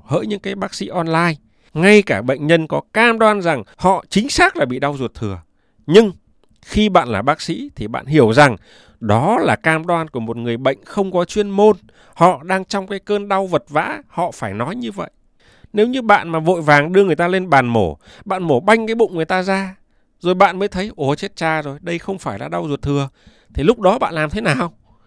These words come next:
Bỏ của chạy lấy người à? Đúng không? Bác sĩ online thì đâu có cái trách nhiệm gì đâu.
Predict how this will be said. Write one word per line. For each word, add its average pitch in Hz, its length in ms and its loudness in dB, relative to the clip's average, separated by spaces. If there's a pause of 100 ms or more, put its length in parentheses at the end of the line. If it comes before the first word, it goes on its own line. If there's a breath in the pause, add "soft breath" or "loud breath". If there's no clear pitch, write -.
(240)
Bỏ 131 140 0
của 117 200 2
chạy 131 160 -4
lấy 135 120 4
người 160 260 8
à? 90 180 2 (460)
Đúng 165 100 -8
không? 208 180 -4 (300 soft breath)
Bác 220 140 -4
sĩ 220 100 -6
online 190 400 0
thì 190 80 -6
đâu 196 100 -4
có 196 140 -6
cái 208 120 -8
trách 233 180 -8
nhiệm 208 240 -6
gì 160 100 -2
đâu. 226 240 -4